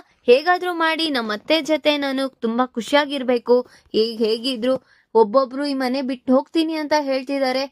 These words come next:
ಇನ್ನ ನಾನಾದ್ರೂ ನಮ್ಮ ಅತ್ತೆ ಜೊತೆ ತುಂಬಾ ಮಿಂಗಲ್ ಆಗಿ ಈ ಮನೆ ಆಸ್ತಿ ಅಂತಸ್ತೆಲ್ಲ ನನ್ ಕೈಗೆ ಬರೋ ತರ ಮಾಡ್ಕೋಬೇಕಲ್ಲ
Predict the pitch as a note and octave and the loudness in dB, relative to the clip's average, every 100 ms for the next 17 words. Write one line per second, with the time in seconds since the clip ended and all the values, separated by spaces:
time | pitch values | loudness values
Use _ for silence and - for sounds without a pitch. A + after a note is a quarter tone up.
0 | _ _ D4 E4 C#4+ G#3 A#3 D4+ D4+ E4+ | _ _ -2 -2 0 -4 -4 -4 -2 -4
1 | E4 C#4+ C4 E4 D4+ D#4 D#4+ D4+ _ _ | -4 -6 -4 -4 -4 0 0 0 _ _
2 | E4 F4+ F#4+ C#4+ C#4 D#4 D#4+ D4 B3 C#4+ | 0 0 -2 -4 -2 -2 0 -2 -2 -6
3 | C#4+ _ _ C4 C4 B3 C4+ D4 A#3 B3+ | -6 _ _ -2 0 -2 -2 -2 -2 -6
4 | - C#4+ B3+ B3 C#4 - B3+ B3+ B3+ G#3+ | -4 -2 -2 -2 -2 0 0 2 -2 -4
5 | G3 A3+ - D#4 C#4 D4 C4+ _ _ _ | -6 -4 -2 -2 -2 -4 -4 _ _ _
6 | _ _ _ A3 D#4 F4 F4 D#4+ D#4+ A#3+ | _ _ _ 4 4 2 0 0 0 -2
7 | A3 D#4+ F4+ E4+ D#4+ D#4 | -4 -2 -2 -2 -2 0